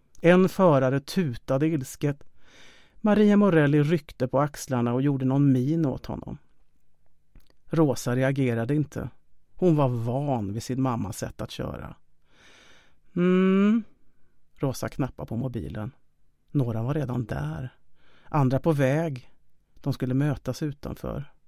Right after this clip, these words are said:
på vanliga stället. "Hur känns det då?" "Okej." Rosa suckade. "Lite, lite random kanske?" "Random?"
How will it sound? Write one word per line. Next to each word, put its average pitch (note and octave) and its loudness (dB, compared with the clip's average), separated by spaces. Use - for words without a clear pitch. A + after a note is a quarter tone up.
på C3+ -6
vanliga B2 -6
stället. - -12
"Hur A3 0
känns D3+ 4
det D#3+ 2
då?" E3 6
"Okej." A#3+ -2
Rosa D#3+ -2
suckade. - -8
"Lite, - -8
lite - -6
random F#3+ 0
kanske?" G#3 -2
"Random?" F3 -4